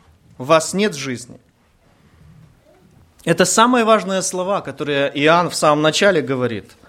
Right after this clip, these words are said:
Слово — это жизнь, Слово — это Бог, Слово — это Творец. Если вы верующий человек, если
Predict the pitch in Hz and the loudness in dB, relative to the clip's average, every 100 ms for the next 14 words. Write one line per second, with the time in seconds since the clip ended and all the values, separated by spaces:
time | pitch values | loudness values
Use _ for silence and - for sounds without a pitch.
0 | _ _ _ _ - - _ _ _ _ | _ _ _ _ -20 -20 _ _ _ _
1 | - _ - - 170 185 214 156 135 131 | -20 _ -8 -4 4 6 6 4 0 -2
2 | - 156 160 170 147 220 175 123 107 98 | -4 -4 -2 -2 0 0 0 -4 -8 -8
3 | - 170 165 180 180 180 160 208 151 - | 2 4 6 4 4 0 2 -2 -2 -2
4 | 165 160 170 170 - 180 170 165 165 190 | 0 2 2 0 0 0 0 -2 0 2
5 | 190 - 170 233 240 220 233 190 254 254 | 0 0 0 2 2 4 4 6 6 6
6 | 185 143 147 123 143 127 104 87 _ _ | 2 -2 -6 -8 -6 -6 -6 -12 _ _
7 | _ _ _ _ _ _ - _ 147 220 | _ _ _ _ _ _ -20 _ 2 2
8 | 226 226 214 190 | 4 2 2 0